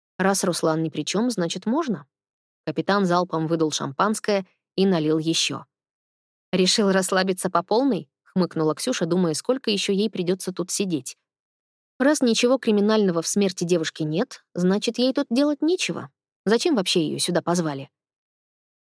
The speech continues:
Она сунула за щёку гренку и задумалась, глядя, как капитан поглощает яблочные и мандариновые дольки. «А в самом деле, зачем?» И тут Сенцов выдал. «Ничего ещё не закончилось.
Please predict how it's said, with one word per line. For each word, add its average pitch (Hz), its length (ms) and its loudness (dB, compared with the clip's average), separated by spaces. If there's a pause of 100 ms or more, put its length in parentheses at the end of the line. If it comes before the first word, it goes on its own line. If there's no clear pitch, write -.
(120)
Она 285 280 2
сунула 254 420 2
за 180 120 0
щёку 190 380 -2
гренку 165 640 -2
и 262 100 0
задумалась, 175 640 0
глядя, 175 340 0
как - 140 -10
капитан 190 460 -2
поглощает 165 580 -2
яблочные 202 600 0
и 190 120 -4
мандариновые 165 640 0
дольки. 147 500 -8 (540)
«А 196 100 -8
в 185 60 -10
самом 285 360 2
деле, 147 300 -4
зачем?» 175 600 -4 (640)
И 160 80 -2
тут 220 160 0
Сенцов 180 440 0
выдал. 147 420 -4 (600)
«Ничего 170 360 0
ещё 175 200 0
не 165 100 0
закончилось. 160 680 -4